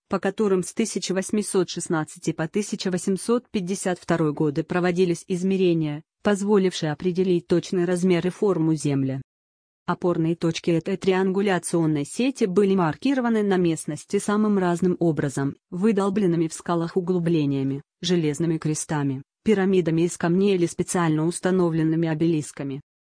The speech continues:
Часто их помечали кирпичом из песчаника, заложенным на дно ямы, иногда это был гранитный куб с полостью, залитой свинцом, положенный в яму с булыжниками.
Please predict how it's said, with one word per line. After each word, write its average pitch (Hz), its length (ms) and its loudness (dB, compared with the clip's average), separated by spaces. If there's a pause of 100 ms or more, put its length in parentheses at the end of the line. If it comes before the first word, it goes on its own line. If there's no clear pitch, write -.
(160)
Часто 240 380 -2
их 226 300 -2
помечали 185 540 2
кирпичом 180 600 0
из 165 100 -4
песчаника, 143 760 -4 (180)
заложенным 208 640 2
на 170 100 2
дно 180 200 2
ямы, 208 460 2 (200)
иногда 190 400 2
это 180 180 0
был 180 220 0
гранитный 170 560 0
куб - 240 -2
с - 80 -12
полостью, 156 760 -4 (220)
залитой 185 540 2
свинцом, 160 600 -4 (220)
положенный 180 540 0
в 160 40 -6
яму 165 320 2
с 160 60 -4
булыжниками. 175 800 0